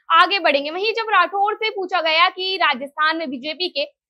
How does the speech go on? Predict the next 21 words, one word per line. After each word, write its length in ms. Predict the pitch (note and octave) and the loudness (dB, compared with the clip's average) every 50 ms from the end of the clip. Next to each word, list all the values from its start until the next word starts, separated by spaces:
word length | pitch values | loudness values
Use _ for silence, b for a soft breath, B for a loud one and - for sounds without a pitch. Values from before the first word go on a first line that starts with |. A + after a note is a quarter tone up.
| _ _ | _ _
ग्यारह 380 | A3 A3 F#4+ F4+ F#4+ G#4+ A#4 A#4 | -2 2 6 6 8 8 8 6
लोकसभा 480 | G#4+ G#4 G#4 G#4 - - G4+ F#4 F#4 F#4 | 6 4 2 0 -2 -2 -2 0 0 0
सीटें 440 | F#4 F#4+ F#4 F4+ - G4 G4 G4 G4+ | -2 -2 -4 -4 -2 0 2 2 2
हारने 440 | F#4 F4 E4+ D#4+ E4 E4 E4+ F#4 F4+ | 2 2 2 2 2 0 -2 -4 -4
के 240 | F4+ - D#4+ D#4 E4+ | -4 -4 -4 -4 -6
पीछे 360 | D4+ _ F4 F4 F4 - A4 | -6 _ -6 -6 -4 -4 -6
क्या 200 | F#4+ E4+ G4 F#4+ F#4 | -2 0 2 0 2
कारण 420 | F#4 F4+ D#4+ D4+ D4 D4+ D4+ D#4 D#4 | 2 2 2 4 2 0 -2 -4 -4
मानते 320 | C#4+ C4 B3 A#3 A#3+ A#3+ | -4 -4 -4 -8 -10 -12
हैं, 100 | A#3 A#3 | -12 -14
तो 240 | - _ - C#4 C#4+ | -16 _ -6 -4 -2
वो 80 | D4 C4+ | -2 0
बोले 320 | C#4+ D4 D#4+ D#4+ F4 F#4 | 0 0 0 0 0 -2
कि 240 | F4+ F4+ F#4 G4 F#4 - | -2 -2 -4 -6 -6 -6
चुनाव 380 | F#4 F4 E4+ E4 E4+ F#4 F#4 F#4 F4+ | -6 -2 0 2 2 2 2 0 -4
में 140 | F#4 F#4+ | -4 -4
कांग्रेस 420 | F#4 F#4 F4+ F4 F4+ F#4 F#4+ G4 F4+ F4+ | -2 -2 -2 -2 -2 -4 -4 -6 -6 -6
ने 120 | F#4+ F#4+ | -8 -6
भ्रम 280 | D#4 C4 E4 F#4+ G4 F#4+ | -6 -4 -2 -2 -2 -2
पैदा 300 | F4+ F#4 D#4+ C#4 B3 B3 A#3 | -2 -4 -4 -2 -2 -2 -4
किया, 240 | A#3+ - A3+ G#3 | -4 -8 -10 -12